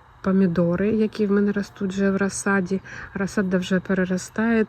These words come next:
і хочу тут, в мене поміститься тут тільки, ну, не більше десяти пер-, помідорчиків, я їх посаджу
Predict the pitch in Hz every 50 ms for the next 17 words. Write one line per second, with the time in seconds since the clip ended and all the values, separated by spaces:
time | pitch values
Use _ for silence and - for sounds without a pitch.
0 | - - - 202 185 190 180 - - 202 190 - - - 190 - 190 185 - -
1 | - - - - - - - - - 190 185 196 190 190 190 185 185 - 196 196
2 | 196 190 - - - 190 - - 190 180 - - 175 - - - 180 - - 190
3 | 185 180 185 - - - 220 214 202 190 185 170 - - - - - - 190 190
4 | 196 196 185 185 185 202 190 - - - 185 175 190 185 - - 185 - - 175
5 | - - 180 - - - - - - - - - - - 185 185 185 175 170 180
6 | 190 - - - 220 214 - - 233 226 214 220 214 214 208 - - - 214 202
7 | - - 220 190 190 - 208 208